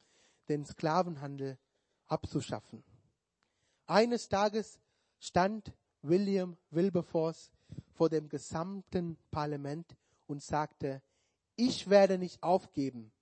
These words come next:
bis der Sklavenhandel beendet ist." Das ganze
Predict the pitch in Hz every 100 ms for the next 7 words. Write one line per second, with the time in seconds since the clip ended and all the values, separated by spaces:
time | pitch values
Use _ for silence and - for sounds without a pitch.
0 | _ _ _ _ _ - 214 - - 165
1 | 147 - - 156 170 170 147 143 143 135
2 | - _ _ _ - 127 127 117 - -
3 | - - _ _ _ _ _ _ _ _
4 | _ _ _ _ _ _ _ _ _ _
5 | _ _ _ _ _ _ _ _ _ _
6 | _ _ _ _ _ _ _ _ - 127
7 | - - 175 214 - 196